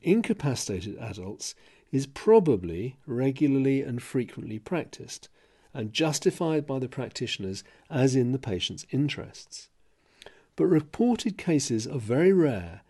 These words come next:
and consequently little instruction on the subject is available. About twenty years ago, the British Medical Journal reported a case where to calm a disturbed,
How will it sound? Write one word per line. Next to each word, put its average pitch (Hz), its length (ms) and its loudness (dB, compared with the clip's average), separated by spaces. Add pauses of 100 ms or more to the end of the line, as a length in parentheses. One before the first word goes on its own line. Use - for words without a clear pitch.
(400)
and 127 140 -2
consequently 107 640 -4
little 156 320 0
instruction 170 580 -2
on 113 120 -2
the 127 60 -2
subject 90 520 -8
is 95 100 -10
available. 104 580 -6 (600)
About 214 320 4
twenty 170 320 6
years 143 340 6
ago, 98 400 -4 (500)
the 139 100 2
British 196 260 10
Medical 170 320 4
Journal 123 480 2 (160)
reported 165 440 6
a 156 60 4
case 131 480 -2 (380)
where 135 160 4
to 143 60 2
calm 190 440 4
a 175 60 4
disturbed, 160 800 2